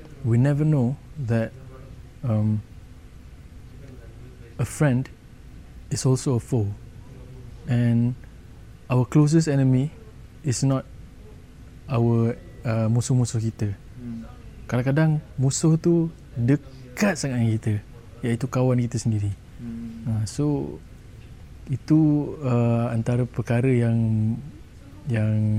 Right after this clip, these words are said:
Speaker 1: menjadikan, men-, menyedarkan saya, uh, tahun dua ribu dua puluh dua tu untuk lebih berhati-hati
Speaker 2: Hmm.
Speaker 1: dan jangan terlampau invest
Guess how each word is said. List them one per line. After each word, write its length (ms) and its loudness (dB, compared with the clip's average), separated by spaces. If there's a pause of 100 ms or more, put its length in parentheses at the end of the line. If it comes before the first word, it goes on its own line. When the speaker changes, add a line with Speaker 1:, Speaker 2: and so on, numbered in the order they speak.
Speaker 1:
menjadikan, 560 2
men-, 380 4
menyedarkan 560 4
saya, 400 4 (720)
uh, 300 2
tahun 280 2
dua 80 4
ribu 120 4
dua 80 4
puluh 200 2
dua 80 6
tu 140 2
untuk 220 0
lebih 280 2
berhati-hati 840 0 (120)
Speaker 2:
Hmm. 320 -10
Speaker 1:
dan 460 2 (280)
jangan 500 4
terlampau 800 2 (320)
invest 720 2